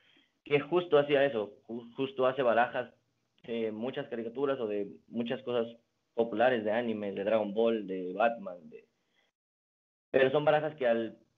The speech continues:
que a los cardis, a los magos, a los coleccionistas de barajas realmente no les llaman tanto la atención, porque son barajas hechas sin mucho cuidado, o sea, es una imagen de la caricatura pegada en todas las cartas, impresa en,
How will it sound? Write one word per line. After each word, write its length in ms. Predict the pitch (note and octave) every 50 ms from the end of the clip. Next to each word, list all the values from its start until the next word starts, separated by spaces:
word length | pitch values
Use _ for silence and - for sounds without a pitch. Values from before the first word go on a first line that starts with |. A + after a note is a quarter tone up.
| _ _ _ _ _ _ _ _ _ _ _ _ _ _ _ _ _
que 200 | A#2+ A#2+ A#2+ A#2+
a 140 | A#2 A2+ A2
los 200 | G#2+ G#2+ A2 -
cardis, 400 | - D3 D3 C#3+ B2 B2 A#2 A#2+
a 40 | A2
los 140 | G2+ G#2 G2+
magos, 280 | A#2 B2 B2 A#2+ A#2+ A#2
a 40 | G#2+
los 120 | G#2 -
coleccionistas 480 | G2 G2+ G2+ - A2+ A2 A2+ A#2+ A#2 A2
de 40 |
barajas 280 | G#2+ G#2 G#2+ A#2 A#2 A2
realmente 340 | A2 A2+ A2+ A#2 A#2 A#2 A#2+
no 220 | A2+ A2+ A#2 A#2+
les 120 | A#2+ A#2 A#2
llaman 280 | A#2 A2+ A2 A2 A2
tanto 240 | A2 A2+ A2+ A2+ A2+
la 100 | G#2+ A2+
atención, 460 | A2 A2+ B2 A#2+ - G3 E3 C#3 - - _ _
porque 300 | - A2+ - - A2+ A2+
son 220 | A#2+ B2 B2 B2 A#2+
barajas 360 | A#2+ A#2 A#2+ A#2+ B2 B2 A#2
hechas 260 | A#2+ A#2 - A#2+ A#2 A#2 - _ _
sin 160 | A#2 A2+ A2
mucho 340 | A2+ A#2+ B2 A#2 - B2 A#2
cuidado, 380 | A#2+ A#2+ A#2+ A#2 G#2 F2+ F2+ - -
o 80 | -
sea, 160 | A2 A2 G#2 G#2+
es 120 | G#2+ - - - _ _ _ _ _ _ _ _ _ _ _ _ -
una 260 | - A2+ A#2+ A#2+ A#2+
imagen 400 | A#2+ B2+ C3+ C#3 C#3+ C3+ B2+ B2
de 120 | A#2+ A#2+
la 140 | A#2 A#2+ A#2
caricatura 600 | A#2 A#2 A2+ B2 A#2+ A#2+ D3 D3+ D3+ D3+ D3+ D3+ -
pegada 340 | B2 A2+ A#2 A#2 A#2+ A#2 A2+
en 60 | A2
todas 180 | A#2 A#2+ A#2 A2+
las 160 | A2+ A#2 -
cartas, 420 | - C#3+ C#3 C#3 - C3+ C3 C3 C3 - _ _ _ _ _ _ _ _ _
impresa 520 | A2 A2 G2+ A#2 A#2 A#2 A#2 A2+ A#2 A2
en, 300 | G#2 G2+ F#2+ G2 - -